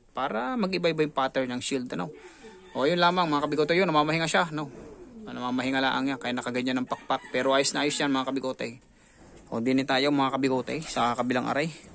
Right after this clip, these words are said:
Ayan, nandini ang isa nating pares.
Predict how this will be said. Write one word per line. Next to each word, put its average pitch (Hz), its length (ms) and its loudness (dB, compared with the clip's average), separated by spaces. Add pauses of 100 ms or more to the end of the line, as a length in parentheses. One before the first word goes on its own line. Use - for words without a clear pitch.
(1300)
Ayan, 117 480 -2
nandini 147 560 2
ang 139 240 0
isa 143 160 2
nating 139 320 0
pares. 123 480 2